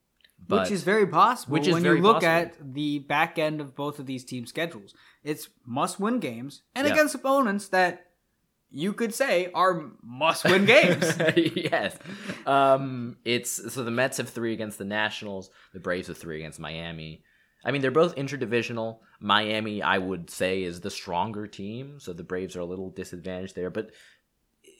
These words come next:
Speaker 1: really, these teams need to win every game that they have in front of them.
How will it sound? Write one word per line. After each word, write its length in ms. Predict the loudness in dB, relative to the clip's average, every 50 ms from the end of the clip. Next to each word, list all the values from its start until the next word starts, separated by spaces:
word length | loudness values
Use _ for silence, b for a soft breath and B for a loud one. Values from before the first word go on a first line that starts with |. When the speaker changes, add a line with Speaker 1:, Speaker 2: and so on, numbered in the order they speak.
| _ _ _ _ _ _ _ _ _ _ _ _ _ _ _ _ _ _ -8
Speaker 1:
really, 560 | -2 2 6 8 10 10 10 10 8 6 2
these 480 | 0 0 2 2 4 4 2 0 -2
teams 520 | -4 -4 -4 -2 -2 -2 -2 -4 -6 -6 -6
need 300 | -6 -6 -6 -6 -8 -8
to 120 | -8 -8
win 520 | -8 -6 -6 -6 -6 -6 -6 -8 -10 -12 -14 _ _ _ _ _ _ _ _ _ _ _ _ _ _ _ _ _ _ _ _ _ _ _ _ _ _ _ _ _ _ _ _ 2
every 360 | 2 2 2 2 -2 -4 -4
game 360 | -2 -2 -2 -2 -2 -4 -6
that 120 | -8 -8 -8
they 80 | -8 -6
have 220 | -6 -8 -8 -8
in 80 | -10 -14
front 180 | -14 -14 -14
of 120 | -16 -18 -18
them. 200 | -18 -20 -20